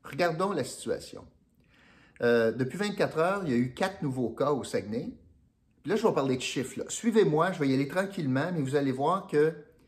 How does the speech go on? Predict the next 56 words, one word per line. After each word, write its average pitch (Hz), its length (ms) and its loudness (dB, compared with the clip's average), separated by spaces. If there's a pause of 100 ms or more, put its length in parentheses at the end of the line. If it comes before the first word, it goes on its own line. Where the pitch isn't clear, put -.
(160)
vous 123 60 -2
allez 120 80 6
voir 151 140 4
que 160 80 -6
ça 139 60 4
n'a 120 80 2
pas 117 120 0
de 139 100 -4
bon 123 200 4
sens. 143 320 -4
Si 131 100 -4
l'Out-, 110 260 -10
si - 220 -2
le 254 60 2
Saguenay 226 340 6
est 240 40 6
pour 202 160 -8
virer 175 280 -2
orange, 170 520 0
faut - 340 6
que 233 80 -4
l'Outaouais 135 400 0
tourne 131 200 -2
orange. 101 520 -4 (240)
Puis 107 120 -16
voici 151 320 2
pourquoi, - 520 -6 (560)
en 87 100 -8
fonction 104 300 -8
des 104 140 -10
stats. - 280 -8 (1120)
Alors, 143 260 4
au 233 80 8
Saguenay, 233 680 2
il 151 80 0
y 147 40 4
a 143 40 4
eu 151 160 4
en 147 80 2
vingt-quatre 131 380 0
heures 160 240 0
quatre 151 240 -4
nouveaux 123 220 0
cas. - 220 -4 (120)
En 139 100 -4
passant, 160 320 0
j'ai 131 140 -6
préparé, 127 480 -6 (220)
le 135 80 -6
voyez-vous ? 165 560 -4
Tiens, 143 260 -2
vous 131 100 -8
pouvez 135 260 -2
le 131 60 -2
voir, 113 300 -2
là. 117 100 -8